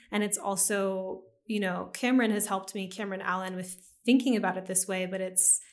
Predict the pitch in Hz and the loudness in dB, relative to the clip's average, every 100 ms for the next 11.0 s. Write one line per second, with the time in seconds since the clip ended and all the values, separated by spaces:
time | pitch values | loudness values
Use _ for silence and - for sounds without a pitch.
0 | - _ _ _ 214 214 208 214 - 247 | -20 _ _ _ 2 4 4 2 2 2
1 | 262 247 214 214 - 220 190 185 175 226 | 2 0 2 2 0 0 -2 -4 -2 -2
2 | 202 - - 208 190 180 202 180 185 - | -2 -6 -6 -4 -4 -4 -6 -6 -8 -4
3 | 190 - 180 185 - 196 180 - - 190 | -4 -4 -2 0 0 -2 -4 -2 -2 -2
4 | 190 - 220 220 214 196 190 196 208 190 | -6 -2 0 0 -4 -2 2 2 2 0
5 | 180 - 240 254 240 233 190 180 202 196 | 0 2 2 4 2 -2 -4 -4 -4 -4
6 | 190 190 190 202 196 196 185 196 190 185 | -4 -4 -2 -2 -4 -4 -4 -6 -6 -6
7 | 190 185 - 175 175 190 180 185 - 180 | -6 -8 -10 -8 -8 -10 -8 0 0 0
8 | 180 214 262 - _ _ - - _ _ | -2 -2 -2 -6 _ _ -20 -20 _ _
9 | - 208 214 220 202 196 196 233 247 220 | -2 2 4 4 2 0 -2 0 0 -2
10 | 190 190 208 220 208 196 185 185 185 | -4 -6 -2 -2 -2 -2 -4 -4 -6